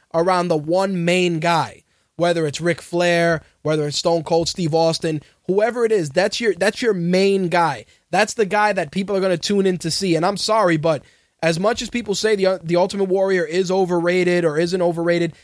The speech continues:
the fact is that you wanna see him with a live mic. You wanna see that. Because it's just, it's gonna, it's, it's,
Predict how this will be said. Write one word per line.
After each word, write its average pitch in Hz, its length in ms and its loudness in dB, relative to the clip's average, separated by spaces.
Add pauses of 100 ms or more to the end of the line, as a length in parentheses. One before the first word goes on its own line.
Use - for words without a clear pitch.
(180)
the 165 120 -2
fact 214 340 -2
is 202 160 0
that 165 260 -2
you 165 220 -2
wanna 214 340 0
see 226 280 0
him 196 160 2
with 185 100 0
a 170 80 2
live 170 380 0
mic. 160 420 -4 (540)
You 165 160 0
wanna 202 340 2
see 208 260 -2
that. 127 280 -4 (520)
Because 196 300 2
it's 185 160 -2
just, 226 260 -6
it's 185 180 -4
gonna, 226 220 0
it's, 175 220 -4
it's, 180 320 -2